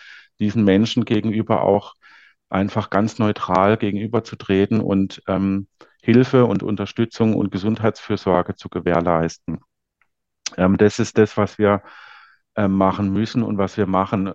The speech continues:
Ähm, es ist immer, es ist ein schwieriges Thema. Vielleicht als Beispiel, klassisch, wenn jemand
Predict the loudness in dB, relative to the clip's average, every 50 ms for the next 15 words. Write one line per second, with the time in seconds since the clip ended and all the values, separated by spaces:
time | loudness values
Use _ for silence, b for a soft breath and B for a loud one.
0 | -4 -2 -2 0 0 -2 -4 -6 -10 _ _ _ -2 -2 -2 -2 -2 -4 -4 -4
1 | -6 -12 -20 -20 _ _ _ _ _ _ _ _ _ _ _ _ _ _ 2 4
2 | 4 6 4 4 2 0 -2 -4 -4 -2 0 0 0 0 0 -2 2 2 2 2
3 | 2 0 -2 -4 -6 -10 -6 -2 0 0 2 2 2 2 2 2 2 2 2 2
4 | 0 -2 -2 -2 -4 -4 -4 -2 -2 -4 -6 -8 -6 -2 0 0 0 0 -2 B
5 | B B B B B B B _ -6 -2 0 0 0 0 0 -2 -2 -2 -2 -2
6 | -2 -2 0 0 0 0 0 2 2 2 2 0 -2 -4 -8 -16